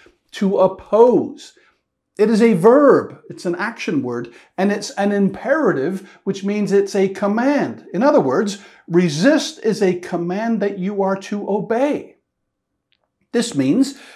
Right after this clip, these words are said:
when you are tempted to commit a sexual sin, and when the agent behind that temptation is the devil, there is a command that you are to obey.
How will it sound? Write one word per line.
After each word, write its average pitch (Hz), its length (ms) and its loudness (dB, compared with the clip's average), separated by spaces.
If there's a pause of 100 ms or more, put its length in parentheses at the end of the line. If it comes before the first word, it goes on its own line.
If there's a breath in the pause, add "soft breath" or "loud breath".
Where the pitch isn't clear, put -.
when 156 140 -2
you 156 120 0
are 147 120 0
tempted 175 440 -6
to 170 140 -8
commit 139 360 -4
a 151 120 -6
sexual 156 560 -10
sin, 160 520 -8 (220 loud breath)
and 165 140 -2
when 165 140 -2
the 156 240 -4
agent 226 760 2 (220 soft breath)
behind 226 640 0
that 196 260 2
temptation 151 600 -6
is 156 220 -6
the - 80 0
devil, 214 640 0 (520 loud breath)
there 165 300 4
is 165 120 2
a 175 100 2
command 190 840 -2 (140 loud breath)
that 160 140 -2
you 165 180 4
are 151 160 6
to 156 280 -4
obey. 175 500 0